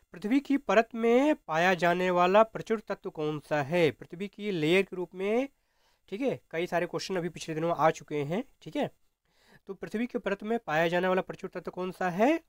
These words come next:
ऑक्सीजन। जी हाँ दोस्तों, देखिए कंफ्यूज मत हो जाइएगा, नाइट्रोजन सेवेंटी एट परसेंट पाई जाती है, ठीक है, एटमॉस्फेयर में, लेकिन यहाँ पृथ्वी की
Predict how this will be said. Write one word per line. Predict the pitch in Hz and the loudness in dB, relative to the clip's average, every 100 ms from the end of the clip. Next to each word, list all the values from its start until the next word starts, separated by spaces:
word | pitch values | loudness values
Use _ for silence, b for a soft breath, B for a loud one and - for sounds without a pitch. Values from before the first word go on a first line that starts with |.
| - | -10
ऑक्सीजन। | 127 - - 131 127 135 | -10 -10 -12 -8 -4 -4
जी | 113 156 | -4 -2
हाँ | 170 | 0
दोस्तों, | 196 202 - 180 113 b b b b b | 0 -2 -4 -8 -8 b b b b b
देखिए | 175 226 | -6 -2
कंफ्यूज | 185 - 208 | -2 -2 -4
मत | 202 202 | -2 -2
हो | - | -2
जाइएगा, | 202 196 208 208 208 151 | 0 2 4 8 8 6
नाइट्रोजन | 131 139 147 165 190 | 2 0 0 -2 -4
सेवेंटी | 208 170 170 180 | -6 -4 -6 -4
एट | 185 | -6
परसेंट | - 170 - 180 | -6 -14 -14 -10
पाई | 139 160 | -6 -4
जाती | 160 156 - 170 | -2 -4 -4 -12
है, | 151 190 196 202 - | -2 4 4 2 -6
ठीक | 170 | 0
है, | |
एटमॉस्फेयर | 240 180 151 - - 151 156 175 | 2 0 -4 -8 -10 -10 -6 -4
में, | 160 196 123 _ B B 175 | 0 0 0 _ B B -10
लेकिन | 151 190 | -6 -4
यहाँ | 185 | -4
पृथ्वी | 202 165 160 202 | -4 -10 -10 -12
की | - | -12